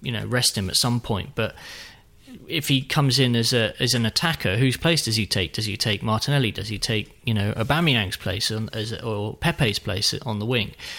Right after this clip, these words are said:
Um, I mean, it's a great headache to have in some ways. Um, there must be a little bit of him which is, you know, wondering whether he might get pigeonholed as a kind of left back, uh,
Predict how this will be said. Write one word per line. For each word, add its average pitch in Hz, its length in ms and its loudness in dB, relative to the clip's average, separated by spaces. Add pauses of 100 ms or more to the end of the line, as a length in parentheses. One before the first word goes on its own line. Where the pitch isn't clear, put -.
(280)
Um, 123 380 0 (120)
I 147 60 2
mean, 147 120 4
it's 123 100 2
a - 20 -8
great 165 320 4 (160)
headache 135 400 4
to 123 120 0
have 123 280 2
in 107 120 0
some 107 280 2
ways. 104 360 -4 (440)
Um, 120 520 2 (800)
there 165 100 6
must 151 220 4
be 147 80 4
a - 20 6
little 139 200 6
bit 131 180 4
of 120 80 0
him 120 260 2
which 117 180 0
is, 208 440 2 (100)
you 320 100 -4
know, 131 260 0 (100)
wondering 120 460 2
whether 120 180 2
he 117 140 2
might 113 240 2
get - 220 -4
pigeonholed 117 520 0
as 107 100 -2
a 110 40 -4
kind 113 200 0
of 107 60 0
left 113 220 -2
back, - 360 -2 (380)
uh, 110 540 0